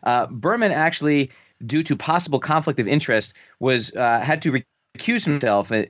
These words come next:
and left this decision up to the deputy, his deputy, Robert S. Kazami, uh, who is in charge of this investigation now.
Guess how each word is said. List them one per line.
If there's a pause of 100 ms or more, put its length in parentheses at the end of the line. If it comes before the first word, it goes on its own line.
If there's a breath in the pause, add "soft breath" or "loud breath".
(120)
and
left
this
decision
up
to
the
deputy,
his
deputy,
Robert
S.
Kazami, (840 loud breath)
uh,
who
is
in
charge
of
this
investigation
now.